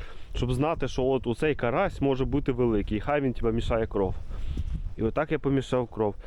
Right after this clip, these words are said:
Плюс я дуже сильно часто рибалив перший, перший рік-два.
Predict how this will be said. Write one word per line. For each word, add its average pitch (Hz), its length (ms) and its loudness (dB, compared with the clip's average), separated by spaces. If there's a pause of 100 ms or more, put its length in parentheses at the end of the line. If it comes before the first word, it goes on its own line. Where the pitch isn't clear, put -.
(520)
Плюс 185 240 0
я 147 60 2
дуже 143 360 0
сильно 113 960 2 (1400)
часто 135 500 0
рибалив 120 520 2
перший, 117 520 2 (480)
перший 123 400 2
рік-два. 120 560 0